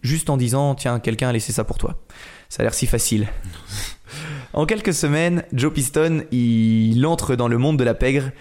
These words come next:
et il va petit à petit élargir son réseau de contacts, grâce à Marty surtout. Euh, il va commencer aussi à côtoyer des affranchis. Il discute pas forcément avec eux, mais la plupart le connaissent et le saluent. Je t'expliquerai après, euh, ce que c'est les affranchis, tu vas voir, c'est un membre précis de la famille.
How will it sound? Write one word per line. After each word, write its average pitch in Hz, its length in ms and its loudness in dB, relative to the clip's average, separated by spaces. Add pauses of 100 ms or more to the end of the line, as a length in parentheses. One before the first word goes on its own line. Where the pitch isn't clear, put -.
(240)
et 147 140 4
il 151 80 2
va 139 100 2
petit - 240 -4
à 175 60 0
petit 185 180 -2
élargir 139 380 0
son 135 120 2
réseau 127 200 2
de - 80 -12
contacts, - 320 -2
grâce 123 240 0
à 113 40 0
Marty 127 240 -2
surtout. - 380 -2 (560)
Euh, 117 300 2
il 113 100 0
va 127 100 0
commencer 190 600 0
aussi 151 300 0
à 131 60 0
côtoyer 127 400 0
des 113 180 0
affranchis. - 460 -4 (520)
Il 120 80 0
discute - 300 -2
pas 143 80 2
forcément 139 380 0
avec 120 260 0
eux, 202 260 4
mais 151 160 2
la 160 80 4
plupart 170 640 0
le 120 200 2
connaissent 147 360 0
et 135 40 4
le 120 60 -2
saluent. - 380 -2 (240)
Je - 80 -14
t'expliquerai 127 380 -2
après, 127 400 2
euh, 120 240 2
ce - 60 -4
que 123 100 0
c'est - 120 0
les 113 140 2
affranchis, 107 400 0
tu - 120 -4
vas 110 60 2
voir, 117 120 0
c'est - 100 2
un 107 80 2
membre 117 320 2
précis 113 320 0
de 113 60 0
la 110 60 0
famille. - 280 -4